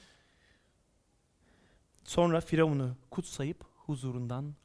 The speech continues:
ayrıldı. Yusuf, işte o mülteci Yusuf, kendi memleketinde geçinemeyen Yusuf, Firavun'u kutsuyor. Bunu İbraniler'de çok net bir şekilde görüyoruz. İbraniler yedi yedi diyor ki, "Hiç kuşkusuz kutsayan, kutsanandan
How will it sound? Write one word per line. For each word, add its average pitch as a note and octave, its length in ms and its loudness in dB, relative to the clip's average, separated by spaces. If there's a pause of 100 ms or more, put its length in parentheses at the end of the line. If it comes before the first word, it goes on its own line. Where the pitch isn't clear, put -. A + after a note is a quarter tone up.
(140)
ayrıldı. G#2+ 520 -8 (840)
Yusuf, - 520 4 (200)
işte C4 200 2 (120)
o A3+ 300 10 (160)
mülteci G#3+ 500 8
Yusuf, G#3 580 4 (1080)
kendi G3 300 8
memleketinde G#3 580 6
geçinemeyen F#3 640 6
Yusuf, F#3+ 560 0 (320)
Firavun'u A3+ 640 6 (160)
kutsuyor. D#3+ 400 4 (280)
Bunu B3 160 10
İbraniler'de A#3+ 640 6
çok A#3+ 240 4
net A#3 140 4
bir F#3 60 -4
şekilde A3 200 4
görüyoruz. A#3 280 2
İbraniler G#3 380 8
yedi G3+ 260 2
yedi G#3 220 2
diyor C#4 180 0
ki, F#3 140 4 (260)
"Hiç C4+ 200 6
kuşkusuz - 640 2 (280)
kutsayan, A3+ 640 6 (200)
kutsanandan F3 840 4